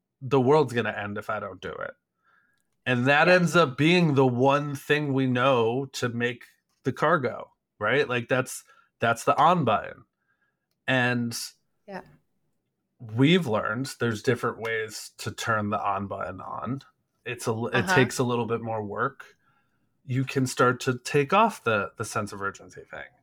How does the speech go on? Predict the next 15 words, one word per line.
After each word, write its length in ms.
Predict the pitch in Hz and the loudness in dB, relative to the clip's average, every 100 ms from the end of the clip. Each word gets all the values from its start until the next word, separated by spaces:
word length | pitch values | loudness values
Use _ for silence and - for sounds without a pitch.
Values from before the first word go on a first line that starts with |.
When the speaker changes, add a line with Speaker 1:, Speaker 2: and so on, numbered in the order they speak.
| - | -4
Speaker 1:
And 360 | 131 131 131 - - _ _ _ _ _ _ _ - | 0 2 0 -4 -12 _ _ _ _ _ _ _ -12
to 100 | 123 | -2
go 180 | 156 | 0
back 300 | 175 139 165 | 2 2 2
to 80 | - | 0
imposter 520 | 120 113 117 135 - | -2 0 0 0 -4
syndrome, 580 | 113 110 107 104 104 104 _ _ - | -8 -10 -12 -12 -12 -18 _ _ -8
like, 300 | 113 - _ - | -8 -8 _ -2
it's, 420 | 156 156 - - _ _ _ _ _ _ | -2 -2 -10 -14 _ _ _ _ _ _
it 220 | 151 156 - | 0 2 0
is 640 | 156 156 160 160 - - _ _ _ _ _ _ | 2 2 0 -6 -12 -16 _ _ _ _ _ _
probably, 800 | - - 120 139 113 - - 127 - _ _ | -4 2 4 4 0 -4 -10 -10 -12 _ _
again, 380 | 123 120 110 107 - | -6 -2 -2 -4 -6
hypothesis, 920 | 127 - 123 123 113 - 107 - - _ | -4 2 0 0 -6 -8 -10 -12 -20 _
Liz, 320 | 95 98 - | -14 -12 -14